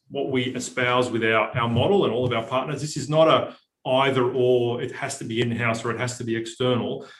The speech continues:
It's a both and, and find ways to collaborate and work together. And that's, that's what's gonna benefit for the client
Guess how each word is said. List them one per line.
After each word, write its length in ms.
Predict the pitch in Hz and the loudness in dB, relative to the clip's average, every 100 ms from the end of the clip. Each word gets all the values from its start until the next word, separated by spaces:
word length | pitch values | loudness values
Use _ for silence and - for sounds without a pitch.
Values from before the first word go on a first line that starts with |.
| - | -6
It's 200 | 139 131 | -2 0
a 200 | 123 - 143 | -2 -2 0
both 320 | 147 151 - | 2 2 0
and, 560 | 131 120 104 143 - | 0 0 0 -4 -6
and 140 | 120 117 | -6 -6
find 560 | - - 127 135 135 | -8 -2 2 2 0
ways 360 | 113 117 120 120 | 0 0 0 -4
to 80 | 110 | -10
collaborate 640 | - - 117 117 120 117 113 | -10 -4 -2 2 2 2 2
and 160 | 110 | 0
work 180 | 123 151 | 0 0
together. 360 | 120 104 107 110 | -2 -4 -2 -2
And 160 | 113 | 0
that's, 520 | 139 147 - - - _ _ 160 | -2 -2 -6 -10 -14 _ _ -2
that's 180 | 160 | 0
what's 160 | 165 - | -2 0
gonna 220 | 147 123 | 0 0
benefit 440 | 127 123 123 120 - | 2 0 0 -4 -4
for 220 | 117 110 | -6 -6
the 60 | 107 | -4
client 520 | 190 185 120 185 | 2 4 6 4